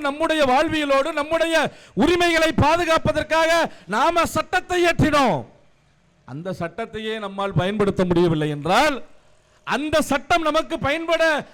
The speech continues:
முடியாத சூழலாக மாறுகிறது என்றால், நாம் செய்ய வேண்டியது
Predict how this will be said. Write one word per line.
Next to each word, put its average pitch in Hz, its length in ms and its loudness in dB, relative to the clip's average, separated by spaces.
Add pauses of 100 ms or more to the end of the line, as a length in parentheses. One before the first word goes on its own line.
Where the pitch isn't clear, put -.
(160)
முடியாத 339 500 2
சூழலாக 349 640 0
மாறுகிறது 285 640 0
என்றால், 320 440 0 (680)
நாம் 185 260 -4
செய்ய 240 160 -4 (140)
வேண்டியது 220 420 0